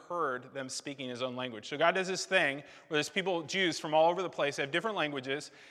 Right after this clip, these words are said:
and as Peter's preaching, they're hearing it in their own language. And Peter preaches the gospel to them, the good news of Jesus. And he preaches to them especially about the resurrection of Jesus. And one thing we don't realize, guys, is that during this sermon,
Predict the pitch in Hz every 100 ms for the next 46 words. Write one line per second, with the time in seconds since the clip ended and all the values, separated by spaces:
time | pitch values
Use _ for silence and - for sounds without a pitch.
0 | - 170 170 165 165 165 - 185 196 202
1 | - 220 214 190 156 147 165 156 - 220
2 | 226 156 135 135 139 139 143 143 139 135
3 | 104 90 - - _ _ _ - - -
4 | - 160 160 - - 220 226 - - 214
5 | 214 175 151 160 156 165 175 - 165 -
6 | 175 151 131 127 143 139 127 127 131 156
7 | 113 85 - - - - - - 170 180
8 | 175 - 226 254 262 214 - 190 160 156
9 | 151 - - 214 247 - 190 170 165 160
10 | 143 165 175 175 190 - 185 156 156 170
11 | 139 110 165 160 - - - 175 254 302
12 | 311 269 247 196 180 208 233 - 233 226
13 | 180 190 160 151 190 247 233 - 214 233